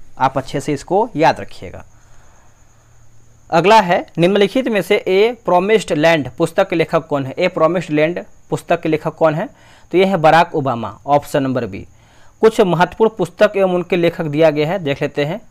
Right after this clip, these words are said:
द गोल्डन ईयर्स, रस्किन बॉन्ड। द लाइव वी कैरी, मिशेल ओबामा। वेस्टर्न लेन की बात करते हैं, चेतन मारू। द योग सूत्र for children, रूपा रा-, अ, रूपा पाई। द डे आई बिकम ए रनर,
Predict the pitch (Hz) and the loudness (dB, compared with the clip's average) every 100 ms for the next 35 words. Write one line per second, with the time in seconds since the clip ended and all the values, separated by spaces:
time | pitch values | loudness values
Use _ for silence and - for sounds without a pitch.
0 | 143 175 160 160 170 196 208 165 160 135 | 0 2 2 4 4 4 2 2 4 4
1 | - - _ - - 147 - 175 156 160 | 0 -16 _ -14 -2 -2 0 -2 2 2
2 | 170 196 _ _ _ _ 143 180 170 170 | 2 -4 _ _ _ _ 0 4 6 4
3 | 190 170 113 - - - 151 185 175 156 | 4 2 -2 -16 -20 -4 0 2 4 4
4 | 147 113 - 151 156 185 190 151 139 127 | 0 -6 -8 -4 -2 0 0 0 0 0
5 | 113 104 _ _ - _ 160 170 - 214 | -4 -10 _ _ -20 _ 2 2 4 2
6 | 180 180 185 185 175 165 170 170 165 170 | 4 0 0 2 2 2 -4 -2 -2 -2
7 | 143 160 165 147 156 202 _ - - - | -4 -2 0 0 0 -4 _ -20 -20 -20
8 | - - 170 190 185 220 - 214 214 214 | -18 0 4 4 6 6 4 -2 0 0
9 | - 165 175 - 165 147 165 143 113 - | 4 4 4 0 -2 2 2 2 -2 -16
10 | - 151 147 170 165 - 151 147 143 139 | -4 -4 2 4 4 2 2 0 2 4
11 | 165 165 156 185 - - 139 185 170 170 | 4 4 2 0 -8 -8 4 4 6 4
12 | 202 240 _ _ - - - - 165 180 | 4 -2 _ _ -20 -20 -6 2 4 6
13 | 139 127 170 170 180 117 - _ _ - | 2 0 0 4 2 2 -8 _ _ -2
14 | 185 214 170 156 147 117 | 0 2 2 2 2 -2